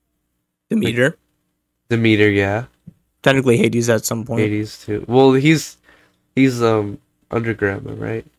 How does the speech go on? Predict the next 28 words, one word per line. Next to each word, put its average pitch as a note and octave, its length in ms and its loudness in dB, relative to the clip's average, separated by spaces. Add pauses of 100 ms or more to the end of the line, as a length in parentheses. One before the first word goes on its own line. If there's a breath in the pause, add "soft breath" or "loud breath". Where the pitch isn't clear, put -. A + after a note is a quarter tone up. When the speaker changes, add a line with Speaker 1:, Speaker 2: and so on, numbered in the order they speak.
Speaker 1:
Yeah. C#3 300 0 (1600)
Speaker 2:
So A2 340 2
it, A2+ 60 -2
it A#2 40 -2
wouldn't A#2 300 -2
do G#2+ 160 0
too G2+ 160 -6
much - 340 -8
unless C3 400 4
he B2+ 100 2
got A2+ 180 6
mad A2 220 6
at A2 140 2
the, G#2+ 120 4
like, G#2+ 280 2
all A2+ 140 4
that, G#2 280 -4
<laughs> - 40 -20
like, C3+ 400 -2
the B2+ 100 -2
saturation A#2 760 0
of G#2+ 100 0
the G#2+ 60 2
water A2+ 400 6
<laughs> - 120 0
in A2 140 0
the G#2+ 100 4
dirt. A#2+ 260 0